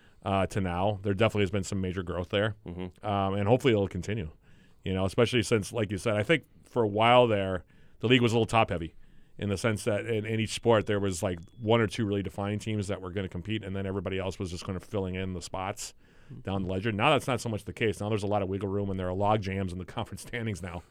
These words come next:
Speaker 3: Mm-hmm.
Speaker 1: And so that makes those last few games, especially when you get into men's basketball, women's basketball, I mean, there, there's a lot of stuff that could still be parsed out, especially anywhere from two to six.
Speaker 2: Right.
Speaker 3: Yeah.
Speaker 1: You know, all those spots are pretty much up for grabs right now in both the men's and women's basketball standings. So,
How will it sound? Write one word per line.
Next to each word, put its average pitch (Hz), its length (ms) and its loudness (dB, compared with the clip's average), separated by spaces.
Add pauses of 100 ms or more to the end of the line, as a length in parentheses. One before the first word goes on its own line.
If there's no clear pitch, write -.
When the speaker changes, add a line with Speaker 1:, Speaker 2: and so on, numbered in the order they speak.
(180)
Speaker 3:
Mm-hmm. - 280 -12
Speaker 1:
And 113 100 -6
so 107 160 6
that 107 160 4
makes 107 160 2
those 98 160 2
last 101 240 0
few 98 100 -2
games, 98 260 -2
especially 143 360 2
when 110 100 2
you 107 60 -2
get 107 80 2
into 101 160 -2
men's 101 260 -2
basketball, 98 360 -2
women's 101 200 -2
basketball, 87 360 -6
I 92 40 -2
mean, 95 160 -4
there, 92 160 -4 (400)
there's 107 160 2
a 104 60 2
lot 123 480 10
of 92 100 0
stuff 104 240 2
that 95 140 -4
could 95 160 -4
still 110 180 0
be 95 300 -2 (640)
parsed 104 260 2
out, 104 160 4
especially 107 320 0
anywhere 101 300 0
from 92 140 -8
two 117 120 -2
to 90 80 -4
six. - 380 -6 (160)
Speaker 2:
Right. 90 180 -4
Speaker 3:
Yeah. 104 160 -6
Speaker 1:
You 110 80 2
know, 104 80 6
all 107 80 8
those 110 160 4
spots 107 260 2
are 90 40 -4
pretty 107 160 -2
much 98 160 -2
up 101 100 -2
for 92 80 -6
grabs 95 340 0
right 90 140 -4
now 95 140 -4
in 92 80 -2
both 110 340 4 (340)
the 104 120 -6
men's 101 240 -2
and 92 80 -4
women's 90 180 -4
basketball 90 380 -6
standings. 82 440 -6
So, 82 260 -4